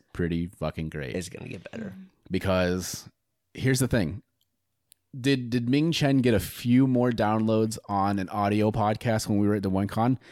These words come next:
Speaker 1: Of course. Did we get a
Speaker 2: Yeah.
Speaker 1: little bit of a spike after Des Moines Con? Yes. But can you imagine if we went to Twin Cities Con,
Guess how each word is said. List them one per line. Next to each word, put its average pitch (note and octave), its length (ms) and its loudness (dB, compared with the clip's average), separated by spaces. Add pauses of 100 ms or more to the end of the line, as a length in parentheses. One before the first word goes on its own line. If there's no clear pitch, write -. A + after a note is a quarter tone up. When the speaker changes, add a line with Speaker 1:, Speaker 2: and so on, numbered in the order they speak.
(200)
Speaker 1:
Of F#2 140 -6
course. - 420 -2
Did - 140 0
we A2+ 80 2
get A#2 100 4
a A2+ 40 4
Speaker 2:
Yeah. A2+ 60 4
Speaker 1:
little A2+ 140 4
bit A#2 80 4
of G#2+ 60 2
a A2 80 2
spike G#2+ 300 0
after A2 160 -2
Des A2 60 -2
Moines A2 180 0
Con? A#2+ 260 0
Yes. G#2 480 -2 (540)
But G#2 420 0 (100)
can G2 200 -2
you B2 120 4
imagine A#2+ 680 2 (360)
if F#2+ 160 -4
we G#2+ 120 4
went G2+ 180 2
to G#2+ 60 -2
Twin A2 240 0
Cities A2+ 260 0
Con, A2+ 460 0